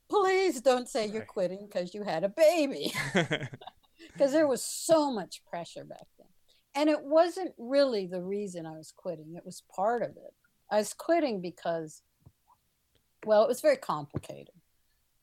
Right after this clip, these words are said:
Speaker 1: I mean, I love being a mother and I wanted to be with my child, and I wa-, didn't have an option of maternity leave. So that seemed like a good time to make a change that I would probably be making anyway.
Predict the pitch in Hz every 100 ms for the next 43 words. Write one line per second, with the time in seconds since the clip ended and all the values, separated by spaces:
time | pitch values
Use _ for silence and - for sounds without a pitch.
0 | _ 202 220 226 220 214 240 240 196 185
1 | 160 151 151 156 160 170 185 196 165 156
2 | 156 - 151 139 - 135 147 156 165 165
3 | 170 180 180 - 202 208 180 190 165 165
4 | 175 - 160 151 156 165 - 277 233 135
5 | 73 69 78 202 _ _ _ _ _ -
6 | - _ - - 247 233 226 233 226 220
7 | - 220 190 175 175 170 151 160 - 147
8 | 147 151 151 - 160 156 156 _ - -
9 | - 165 160 - 180 180 190 220 208 -
10 | - 277 285 269 220 196 190 196 185 180
11 | 170 170 170 156